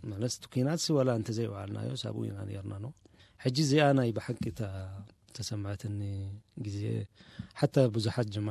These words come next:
ኸማን ሽዑ ሰዓት ዓሰርተ ክልተን ፈረቓ ናይ ለይቲ እዩ ነይሩ። ሓደ ርብዑ ገደላ ዝክራ ኣነ ጽቡቕ ገይረ። ሕጂ እታ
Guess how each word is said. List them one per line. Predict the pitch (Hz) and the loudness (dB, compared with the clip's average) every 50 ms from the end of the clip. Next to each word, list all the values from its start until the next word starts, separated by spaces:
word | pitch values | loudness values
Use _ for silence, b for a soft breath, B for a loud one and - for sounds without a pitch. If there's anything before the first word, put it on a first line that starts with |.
| 104 98 95 | -2 -2 -2
ኸማን | 90 107 107 101 101 101 101 98 98 98 95 | -2 -2 -2 -2 -2 -4 -4 -4 -4 -6 -6
ሽዑ | - - 107 101 101 104 104 104 101 107 - - - - - - | -6 -6 -6 -4 -4 -6 -6 -6 -8 -8 -10 -12 -14 -12 -8 -4
ሰዓት | - - 113 104 - _ - - | -2 -2 -2 -2 -4 _ -10 -12
ዓሰርተ | - - 98 - 147 120 - | -6 -4 0 0 0 0 0
ክልተን | - - 127 - 143 123 | -2 -2 2 2 2 4
ፈረቓ | - 117 120 117 123 | 4 2 4 4 4
ናይ | 120 117 117 117 | 4 4 4 4
ለይቲ | 117 139 143 - - | 4 2 0 0 -2
እዩ | 120 107 | -2 -2
ነይሩ። | 101 98 98 104 - - _ _ _ _ _ - | -2 -4 -4 -6 -10 -14 _ _ _ _ _ -6
ሓደ | - 139 127 110 120 | 0 2 2 4 2
ርብዑ | 104 101 101 101 101 | 2 0 0 -2 -2
ገደላ | 110 104 101 107 104 104 104 | -2 -2 -2 -2 -2 -2 -4
ዝክራ | 95 110 107 - - 117 110 104 | -4 -6 -4 -2 0 0 0 0
ኣነ | 101 95 95 95 98 - _ _ _ - - | -2 -4 -6 -8 -10 -14 _ _ _ -14 -8
ጽቡቕ | - - 110 98 104 98 | -6 -4 -4 -2 -2 -4
ገይረ። | 98 98 98 98 101 107 - b b b b b b b b - | -4 -4 -6 -8 -10 -10 -12 b b b b b b b b 2
ሕጂ | 135 123 127 | 4 6 8
እታ | 160 - - | 8 8 8